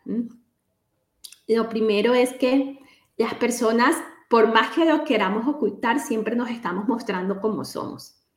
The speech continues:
¿sí? Em, hay personas que, que, digamos, usan máscaras o usan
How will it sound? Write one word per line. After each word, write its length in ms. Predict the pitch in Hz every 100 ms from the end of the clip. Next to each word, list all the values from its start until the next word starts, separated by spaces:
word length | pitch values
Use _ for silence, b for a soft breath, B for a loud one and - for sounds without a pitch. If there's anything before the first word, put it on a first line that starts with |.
| _ _
¿sí? 360 | - - - b b b b _
Em, 520 | 196 190 190 190 190
hay 160 | 202 208 208
personas 560 | 254 262 226 226 254 -
que, 560 | 262 247 277 277 - _ _ _ _ _
que, 120 | 220
digamos, 360 | 214 190 190 233
usan 380 | 233 226 226 226
máscaras 1000 | 226 277 277 - 233 233 240 233 233 202
o 60 |
usan 720 | 196 190 196 214 226 220 220